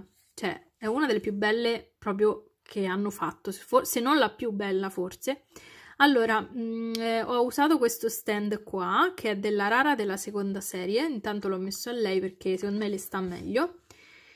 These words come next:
Allora, ha questi occhiali fantastici, con le saette, veramente spettacolari, trasparenti. E poi vediamo lei. Allora, ha questa coroncina, con queste gemme fucsia,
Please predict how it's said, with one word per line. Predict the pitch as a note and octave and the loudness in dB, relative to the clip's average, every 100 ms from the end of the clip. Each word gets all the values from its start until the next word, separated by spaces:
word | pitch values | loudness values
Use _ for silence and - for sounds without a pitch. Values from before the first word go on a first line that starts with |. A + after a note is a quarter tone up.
| _ _ _ _ _ | _ _ _ _ _
Allora, | D4 A3+ G#3 G#3+ | 4 6 2 2
ha | A3 G#3+ | 0 4
questi | E4 F4 - | 6 6 4
occhiali | D4 - G#3 G3 D4 | -4 -2 -2 2 0
fantastici, | - G#3 G3+ G3 G3 - G3+ G#3 C4+ E4 | 0 -6 -4 -6 -6 -10 -10 -6 -4 -6
con | - G#3 | -6 -4
le | G#3+ | -4
saette, | - G3+ F#3 F#3+ - A#3 E4+ - | -4 -2 -2 -4 0 2 2 -4
veramente | - G#3 G3 G3+ G3+ | -8 -4 -2 -2 -4
spettacolari, | - G#3 - G#3 A3 A3 G3 G3 - | -4 -6 -4 -2 0 2 2 0 0
trasparenti. | G#3+ G3+ - F#3+ E3+ E3+ F#3 F#3 F3+ - _ _ _ - _ _ _ _ | -4 -4 -4 -6 -4 -6 -6 -6 -8 -14 _ _ _ -20 _ _ _ _
E | - C#4 | -2 0
poi | - G#3+ A3 - | 2 4 4 2
vediamo | A3 A3 G3+ G3 G3+ | 2 4 2 -2 -2
lei. | F#3+ F#3+ | 0 0
Allora, | G#3 A3 G#3 G#3+ | 2 2 4 4
ha | A3 | 2
questa | - A3 A3 - G#3 G3+ | 2 2 2 -2 0 0
coroncina, | - A3 G#3 G#3 G3 B3 E4 G4 G#4+ - _ _ _ _ _ | 0 0 0 -2 -4 0 4 4 2 -6 _ _ _ _ _
con | - G3+ G3+ | -4 -2 -2
queste | G3+ G#3 - G3+ | -2 -4 -2 -6
gemme | G3+ G#3+ G#3 G#3+ G#3 | -2 -2 0 -2 -6
fucsia, | - C#4 - - E4 F4 | -6 -8 -6 2 4 4